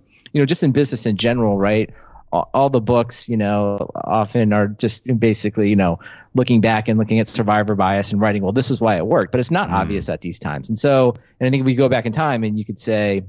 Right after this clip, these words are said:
Speaker 1: you know, using that same Palm Pilot versus Newton, it's like, "Well, the Newton's just way too big and it doesn't really do what I want and the battery life's bad." And the Palm Pilot's like, "This is really,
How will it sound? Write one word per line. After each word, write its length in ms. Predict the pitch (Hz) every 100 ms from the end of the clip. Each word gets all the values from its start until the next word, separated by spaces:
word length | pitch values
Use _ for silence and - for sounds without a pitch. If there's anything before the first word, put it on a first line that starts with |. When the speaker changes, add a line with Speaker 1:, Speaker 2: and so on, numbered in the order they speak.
| - _ _ _ _ -
Speaker 1:
you 80 | 123
know, 60 |
using 260 | 110 117 117
that 140 | 110
same 260 | - 110 110 - - _ _ _
Palm 300 | - 127 123
Pilot 600 | 123 113 113 110 110 95
versus 420 | - 110 104 101
Newton, 280 | 127 170 120
it's 140 | 117
like, 80 | 120
"Well, 100 | 151
the 120 | 156
Newton's 260 | 160 175 143
just 160 | 147 135
way 160 | 123
too 180 | 117 127
big 380 | 107 120 87 101
and 80 | 104
it 60 |
doesn't 240 | 107 117 113
really 200 | 110 107
do 120 | 110
what 100 | 107
I 40 |
want 280 | 107 107 107
and 80 | 104
the 60 |
battery 260 | 101 110 110
life's 240 | 101 92
bad." 320 | - 82 71 -
And 160 | 127
the 60 | 127
Palm 180 | 180 160
Pilot's 240 | 196 180
like, 120 | 127
"This 120 | 156
is 160 | 427 -
really, 300 | 170 139 123